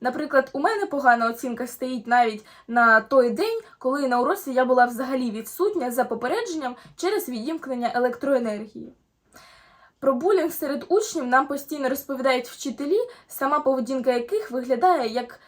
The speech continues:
якесь знущання. Наприклад, у перший же день вчитель прийшла у поганому настрої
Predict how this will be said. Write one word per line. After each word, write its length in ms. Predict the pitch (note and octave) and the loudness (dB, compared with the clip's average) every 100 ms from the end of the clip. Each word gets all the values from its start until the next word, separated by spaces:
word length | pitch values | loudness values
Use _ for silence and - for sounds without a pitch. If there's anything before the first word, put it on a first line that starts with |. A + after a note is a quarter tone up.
| _ | _
якесь 320 | A#3 A#3 E4+ A#3+ | -8 -4 -4 -2
знущання. 800 | C4+ C#4 - B3 G#3 G3 A3 - _ _ _ - - - _ - | -4 -4 -4 -2 -2 -4 -10 -16 _ _ _ -20 -20 -20 _ -6
Наприклад, 500 | B3 D4 F#4 F4 C#4+ | -2 2 4 4 4
у 80 | D4 | 0
перший 380 | E4+ E4 D#4+ D4+ | 2 2 2 -6
же 120 | C#4+ | -4
день 240 | B3 A#4+ G4 | -4 -4 -4
вчитель 340 | - D#4+ D4 | -4 -2 -2
прийшла 360 | C#4 C4+ D4 C4+ | -4 -6 0 0
у 120 | B3 | 2
поганому 480 | C4 B3+ A3 A3 A#3 | 2 4 2 0 -2
настрої 540 | F#4+ A#4 - F4+ | -2 -4 -4 -4